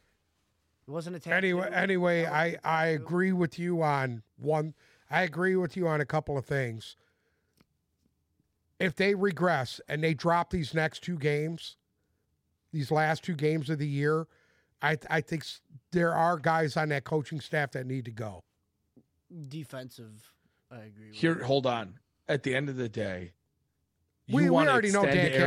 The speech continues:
Speaker 2: Campbell's not getting
Speaker 3: Glenn.
Speaker 2: fired.
Speaker 1: Yeah, Dan Ca-, he's
Speaker 3: You
Speaker 1: not
Speaker 3: want to
Speaker 1: going.
Speaker 3: extend Aaron Glenn the courtesy of keeping him there till the end of the year? That's fine.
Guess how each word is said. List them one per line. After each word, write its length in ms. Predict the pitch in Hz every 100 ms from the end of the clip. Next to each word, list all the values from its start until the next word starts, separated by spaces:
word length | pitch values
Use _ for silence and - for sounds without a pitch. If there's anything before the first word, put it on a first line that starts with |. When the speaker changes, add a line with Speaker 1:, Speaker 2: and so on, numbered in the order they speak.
| 143
Speaker 2:
Campbell's 180 | 151 156
not 180 | 143
getting 140 | 127 131
Speaker 3:
Glenn. 100 | 127
Speaker 2:
fired. 400 | 139 120 107 92 _
Speaker 1:
Yeah, 160 | 135 113
Dan 240 | 110 139 139
Ca-, 120 | -
he's 220 | 135 135
Speaker 3:
You 60 | 156
Speaker 1:
not 80 | 190
Speaker 3:
want 120 | 214
to 40 | 214
Speaker 1:
going. 60 |
Speaker 3:
extend 480 | 180 - 165 165 160
Aaron 320 | 139 143 147 127
Glenn 340 | 123 123 131
the 80 | 117
courtesy 600 | - 123 117 120 - 127
of 120 | -
keeping 400 | - 117 120 127
him 140 | 139
there 180 | 135 143
till 160 | 139 143
the 140 | 139
end 140 | 127 139
of 140 | 131
the 80 | 139
year? 260 | 139 143 151
That's 340 | 131 117 -
fine. 380 | - 98 73